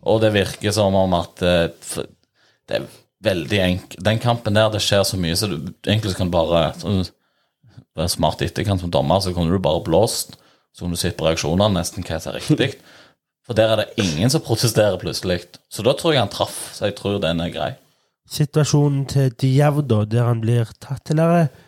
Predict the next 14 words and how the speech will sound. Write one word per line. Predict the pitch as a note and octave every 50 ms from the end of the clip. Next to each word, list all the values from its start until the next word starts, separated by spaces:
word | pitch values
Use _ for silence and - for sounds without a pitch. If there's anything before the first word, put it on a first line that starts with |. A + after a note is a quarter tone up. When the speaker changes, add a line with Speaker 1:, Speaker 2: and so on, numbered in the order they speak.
| _ _
Speaker 2:
Sig-, | _ - - - B2+ A#2+ -
jeg | - A2 C3 C#3 C#3
er |
litt | C3+ C#3+ C#3 - B2
usikker | A2+ A2+ B2 B2+ B2+ A#2+
om | A#2+ A#2
det | A#2 A2+
er | G#2+
Diaw, | - A#2 A2+ A2+ A#2+ B2+ B2+ - - - -
Diaw | A#2+ A#2+ B2 B2+ C3+ B2+ C3
som | - D3 C3
filmer, | C3+ C#3 C3+ C#3+ D3 C3 A#2
eller | A#2+ B2 B2
Sigurd. | - - A2 F#2+ - A#2+ B2+ C3+ A#2+